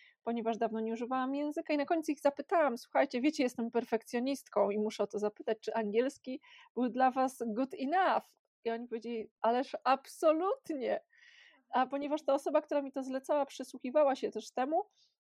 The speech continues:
e, powiedziała: „Nie no, Angelika, wysłyszałam w twoim głosie, e, na początku takie drżenie i la-,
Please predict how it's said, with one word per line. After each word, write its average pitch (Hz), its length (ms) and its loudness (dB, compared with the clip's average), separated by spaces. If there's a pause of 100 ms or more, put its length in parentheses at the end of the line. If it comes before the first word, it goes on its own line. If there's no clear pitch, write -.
(140)
e, 233 160 0
powiedziała: 247 380 -2
„Nie 480 240 0
no, 311 80 4
Angelika, 226 380 -2
wysłyszałam 277 540 0
w - 40 -12
twoim 233 360 -4
głosie, 214 400 2
e, 190 360 2
na 190 160 -6
początku 214 440 -6
takie 208 320 2
drżenie 196 640 0
i 202 100 -2
la-, 180 260 2